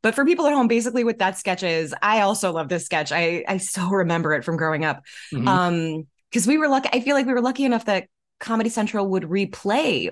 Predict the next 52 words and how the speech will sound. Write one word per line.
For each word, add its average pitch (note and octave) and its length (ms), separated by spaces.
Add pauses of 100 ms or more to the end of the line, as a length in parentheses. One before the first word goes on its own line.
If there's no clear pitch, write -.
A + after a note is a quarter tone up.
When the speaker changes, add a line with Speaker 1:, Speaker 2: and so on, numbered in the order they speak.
Speaker 1:
old F3 180
S D#3 200
N D#3 80
L C#3+ 120
episodes. C#3 560
So G3 100
that's G#3 260
how B3 100
I A3+ 80
got G#3 160
into G#3+ 340
Conan A3 280
O'Brien G3 420
and F#3 100
S F#3 160
N G3 80
L F#3 140
in F3+ 60
the F3+ 60
first B3+ 260
place. - 240
Not F3 200
'cause G3+ 120
I F#3+ 100
watched E3 380
them F#3 180
live, D#3+ 480 (300)
but F3+ 100
because F3 380
when F#3 100
I F3 80
was E3+ 140
growing E3+ 260
up, C4+ 160
they'd F#3 160
show E3+ 240
them F3+ 140
after F3+ 240
school G3+ 220
on G3+ 100
Comedy A3+ 260
Central. - 460 (160)
Speaker 2:
Yeah. - 240
Speaker 1:
Um, G3 400 (280)
but G#3 80
anyway, F3+ 280
this G3+ 160
sketch A#3 240
that B3+ 80
we're B3 80
talking G#3 320
about, F3 320